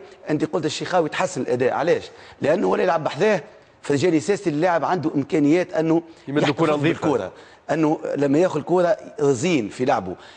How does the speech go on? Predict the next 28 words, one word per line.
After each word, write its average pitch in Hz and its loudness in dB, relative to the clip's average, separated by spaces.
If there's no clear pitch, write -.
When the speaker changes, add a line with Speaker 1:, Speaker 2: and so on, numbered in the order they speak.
Speaker 1:
يستحفظ 123 -2
بالكرة، 151 2
عنده 147 -2
ثقه 160 -4
في 123 -12
الامكانيات 139 -2
اللي - -14
قال 135 0
عليها 135 0
سي - -2
عمار 147 2
اللي 151 0
قليله 160 0
ولات 139 0
عنا، 127 -2
لانه 139 2
صحيح 170 -2
ما 147 2
راهو 165 4
ما 151 0
عندناش 165 -2
ملاعبيه 160 2
على 156 2
مستوى 160 0
عالي، 147 2
لازمنا 147 0
ننقذوا 170 0
انه 190 2